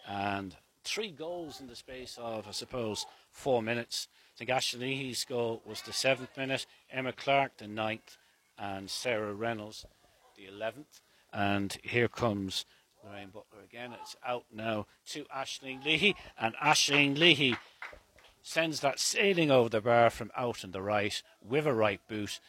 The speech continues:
splits the uprights, and it's now three two to no score for the visiting team. So that's her first point of the contest to go along with her goal,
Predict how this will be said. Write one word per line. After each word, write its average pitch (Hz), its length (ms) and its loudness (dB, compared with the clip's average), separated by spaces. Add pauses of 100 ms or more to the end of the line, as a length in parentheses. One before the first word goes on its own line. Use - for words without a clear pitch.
(120)
splits - 580 4
the 107 120 4
uprights, 95 580 4 (260)
and 92 460 0
it's 85 200 -4
now 98 300 4 (400)
three 139 480 0
two 143 460 4 (220)
to - 140 -14
no 107 180 -10
score 95 480 -8 (260)
for 87 480 -10 (220)
the - 60 -20
visiting 85 560 -16
team. 82 280 -18 (720)
So 85 340 -12 (320)
that's - 360 -10 (360)
her 110 140 0
first 135 380 6
point 143 280 2
of 123 100 -12
the - 60 -14
contest 147 580 -4
to 113 180 -8 (1080)
go 101 100 -10
along 98 420 -4
with 98 280 -10 (100)
her 90 240 -14
goal, 135 360 0